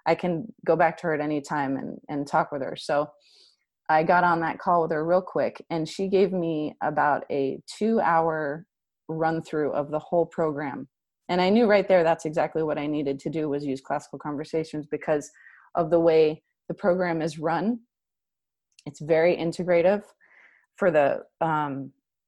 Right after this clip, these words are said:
for the first, for, for K through six, which is what I needed because I had a lot of littles. And, um, it wasn't a lot of book work. So you could take it where, with you wherever you wanted.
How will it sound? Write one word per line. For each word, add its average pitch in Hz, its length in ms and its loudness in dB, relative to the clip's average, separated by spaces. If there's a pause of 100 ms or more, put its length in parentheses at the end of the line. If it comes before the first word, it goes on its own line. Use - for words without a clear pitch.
(120)
for 180 160 0
the 147 340 0 (120)
first, 190 460 -2 (260)
for, - 140 0 (460)
for - 260 -2
K 180 240 2
through 175 200 -4
six, - 560 -2 (440)
which 170 200 -4
is 180 120 0
what 175 140 4
I 160 100 4
needed 170 440 2
because 160 260 -4
I 156 80 2
had 151 240 0
a 135 40 0
lot 156 240 4
of 160 120 4
littles. 143 440 -2 (1000)
And, 160 260 0
um, 139 420 -2
it 175 140 4
wasn't 190 480 4
a 170 60 4
lot 170 220 4
of 156 200 -2
book 156 240 -2
work. - 260 -2 (680)
So 156 500 4
you 175 200 0
could 190 140 -4
take 185 240 0
it 160 160 2
where, 165 260 2
with 175 220 -4
you 170 100 0
wherever 160 340 2
you 165 220 -2
wanted. 151 400 -6